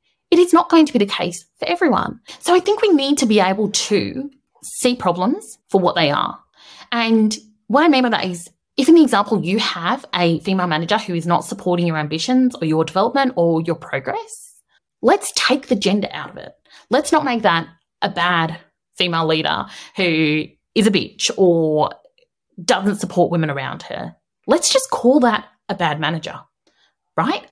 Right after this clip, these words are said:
Because that's what it is. And there are so many male leaders or male managers who might do the same thing, but we don't walk around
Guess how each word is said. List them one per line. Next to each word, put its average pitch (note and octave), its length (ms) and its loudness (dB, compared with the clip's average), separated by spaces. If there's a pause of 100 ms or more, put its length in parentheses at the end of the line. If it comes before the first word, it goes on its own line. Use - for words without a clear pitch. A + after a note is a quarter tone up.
Because D4 200 2
that's - 260 -2
what - 80 -6
it B3 120 -2
is. - 440 -6 (320)
And D4 100 -2
there F4+ 80 4
are E4+ 60 2
so D#4 200 2
many C#4 180 4
male A#3+ 480 4
leaders E3+ 540 0 (220)
or - 120 2
male G#3+ 200 6
managers E3 400 0
who F3 440 -2 (340)
might G3 220 2
do F3+ 100 -2
the E3+ 80 0
same E3 240 -2
thing, B3 300 2
but F#3+ 100 2
we G#3 80 0
don't A#3+ 280 0
walk A#3 260 2
around E3+ 480 -2